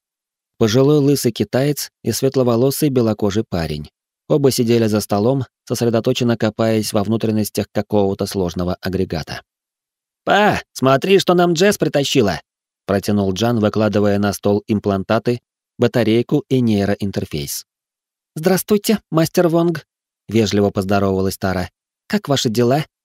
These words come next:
Это мой друг Грей». Китаец-отец сдвинул на лоб устройство с монокулярами. «Привет, дочка. Рад познакомиться, мистер Грей. Что у вас?» Он подкатился на движущемся кресле,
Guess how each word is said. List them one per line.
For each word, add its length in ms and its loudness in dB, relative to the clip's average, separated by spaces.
Это 240 -2
мой 140 2
друг 360 0
Грей». 340 0
Китаец-отец 840 0
сдвинул 500 2
на 160 2
лоб 260 0
устройство 560 -2
с 100 -6
монокулярами. 800 -4
«Привет, 640 0
дочка. 560 -4
Рад 240 -4
познакомиться, 840 -2
мистер 360 -2
Грей. 360 -2
Что 420 -2
у 60 2
вас?» 320 0
Он 160 2
подкатился 640 0
на 120 2
движущемся 640 0
кресле, 500 -4